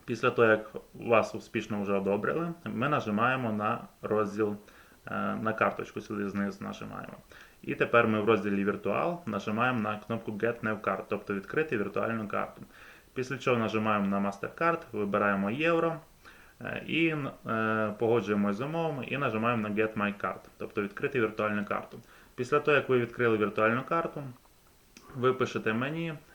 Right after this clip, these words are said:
е, що так і так, я відкрив віртуальну карту. Я вам, е, у відповідь скидаю посилання,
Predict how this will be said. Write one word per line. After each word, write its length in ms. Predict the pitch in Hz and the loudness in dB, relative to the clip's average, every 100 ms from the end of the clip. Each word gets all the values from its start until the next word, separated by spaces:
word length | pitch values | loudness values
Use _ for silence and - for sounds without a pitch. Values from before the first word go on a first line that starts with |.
| - - | -14 -8
е, 120 | 107 | -8
що 160 | - 104 | -6 0
так 260 | 120 110 | 0 2
і 40 | 104 | 0
так, 280 | 104 98 - | 0 0 0
я 140 | 104 | -2
відкрив 300 | 98 - 107 | -2 -2 0
віртуальну 520 | 104 101 120 123 127 127 | 0 0 0 0 -2 -2
карту. 400 | 165 160 151 139 - - - - - | -2 -2 -6 -12 -18 -20 -20 -12 2
Я 220 | 123 131 | 6 6
вам, 260 | 117 104 | 6 2
е, 460 | 104 104 104 104 107 | -2 0 0 0 -2
у 100 | - | 0
відповідь 440 | 110 110 104 101 98 | 2 2 2 0 -2
скидаю 460 | - 101 101 98 | -4 2 4 2
посилання, 680 | - 107 139 156 175 170 160 | 0 -4 -2 -2 -2 -4 -8